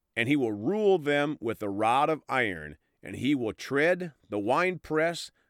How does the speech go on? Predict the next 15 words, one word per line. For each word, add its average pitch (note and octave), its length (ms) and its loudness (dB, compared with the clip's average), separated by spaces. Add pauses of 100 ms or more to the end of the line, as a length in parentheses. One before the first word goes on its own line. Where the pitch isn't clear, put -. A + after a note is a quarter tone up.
of G#2 180 -4
the F#2+ 100 -6
fierce D#3+ 480 -2
wrath C3 440 0
of D3 200 -6
God, D#2 500 -6 (340)
the G#2 100 0
Almighty, A2+ 720 2 (300)
in A2 200 -4
judgment C3+ 680 -2 (240)
of G2+ 140 -8
the F#2+ 80 -10
rebellious G2+ 760 -2
world." D#2+ 480 -8 (320)
Sixteen, B2 800 -6